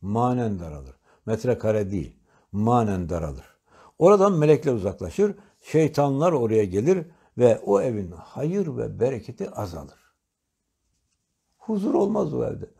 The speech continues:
mutluluk olmaz o evde demek istiyor. Evet, değil mi? Biz zaman zaman, e, toplum-, toplumsal hayatımızda birbirimize gördüm,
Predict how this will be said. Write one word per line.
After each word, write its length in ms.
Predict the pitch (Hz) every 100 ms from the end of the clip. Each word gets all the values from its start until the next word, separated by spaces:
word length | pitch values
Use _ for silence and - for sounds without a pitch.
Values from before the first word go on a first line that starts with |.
| _
mutluluk 500 | 165 196 196 180 185
olmaz 400 | 151 147 139 131
o 100 | 95
evde 380 | 71 69 - -
demek 300 | 90 85 -
istiyor. 340 | _ _ - _ _ _ _ _ _ _ _ _ _ _ _ - - _
Evet, 380 | 233 247 131 - _ _ _ _ _ _ - - _
değil 120 | 269 247
mi? 180 | 156 151
Biz 420 | 151 147 117 - - - - - 127
zaman 360 | 117 127 131
zaman, 500 | 113 117 117 117 113 -
e, 140 | - - 55 53 55 - - _ _ -
toplum-, 480 | 123 - 135 123 - _
toplumsal 500 | 131 143 120 113 113
hayatımızda 560 | 117 117 110 120 113 113
birbirimize 480 | 117 117 113 117 - - _ _ _
gördüm, 320 | 117 123 120